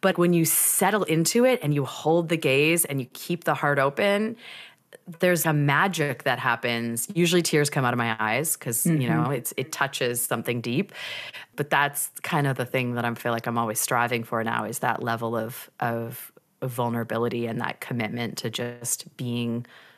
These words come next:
Speaker 1: the most loving as possible.
Speaker 2: Yeah, I mean, that is true intimacy right
Speaker 1: Yeah.
Speaker 2: there.
Speaker 1: Yeah.
Speaker 2: Yeah.
Speaker 1: Yeah.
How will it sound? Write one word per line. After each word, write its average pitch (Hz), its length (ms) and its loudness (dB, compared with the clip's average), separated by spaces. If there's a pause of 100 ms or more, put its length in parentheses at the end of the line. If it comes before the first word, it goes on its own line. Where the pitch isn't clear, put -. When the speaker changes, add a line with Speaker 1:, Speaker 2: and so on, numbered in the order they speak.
(320)
Speaker 1:
the 131 200 0
most 117 580 -2 (480)
loving 117 580 -2 (360)
as 123 160 -2
possible. - 580 -4 (640)
Speaker 2:
Yeah, 160 360 4
I 156 80 2
mean, 147 340 4
that - 300 0
is 151 300 0
true 156 220 0
intimacy 147 580 0 (760)
right 143 140 -2
Speaker 1:
Yeah. - 60 -6
Speaker 2:
there. - 180 -2 (680)
Speaker 1:
Yeah. - 340 -6 (200)
Speaker 2:
Yeah. - 220 -4 (560)
Speaker 1:
Yeah. - 240 -12